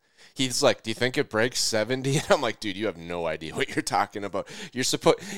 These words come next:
he was a, he was a guy that runs Gundog Shed, or Shed Dog Trials. Like, he has professional,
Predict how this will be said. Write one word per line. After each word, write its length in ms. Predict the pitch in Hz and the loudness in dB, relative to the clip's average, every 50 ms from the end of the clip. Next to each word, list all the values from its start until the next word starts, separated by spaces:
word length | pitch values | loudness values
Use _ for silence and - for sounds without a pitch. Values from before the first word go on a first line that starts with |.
| - | -6
he 140 | - - 156 | 0 4 6
was 160 | 160 160 147 | 6 6 6
a, 140 | 139 120 104 - | 4 0 -2 -2
he 120 | - 117 | -6 -2
was 140 | 131 139 131 | 0 0 0
a 60 | 131 | 0
guy 260 | 110 113 113 117 123 127 | 4 6 8 8 8 8
that 160 | 120 110 82 | 6 4 4
runs 360 | 107 107 110 113 107 101 98 | 2 2 2 0 0 -2 -6
Gundog 720 | - - 95 95 123 135 107 87 80 82 80 - - - | -4 -2 -2 -2 0 2 2 2 2 0 -2 -8 -6 -4
Shed, 400 | - - - 123 139 139 - - - - | -2 0 2 2 2 0 0 -6 -8 -4
or 100 | - - | -2 -2
Shed 380 | - - - 120 123 131 113 | -2 2 2 2 2 2 0
Dog 320 | 101 98 95 90 85 - - | 0 0 2 2 0 -4 -8
Trials. 440 | - - 101 110 110 78 62 65 | -6 0 2 2 2 2 0 -4
Like, 140 | 76 76 - | -8 -10 -12
he 140 | - 98 95 | -12 -12 -8
has 260 | 95 104 101 95 - | -2 0 0 0 -2
professional, 920 | - - - 95 - - 98 92 90 - - 104 95 87 85 82 80 80 _ | -6 -10 -12 -12 -8 -6 -6 -6 -4 -6 -8 -8 -8 -8 -8 -8 -10 -12 _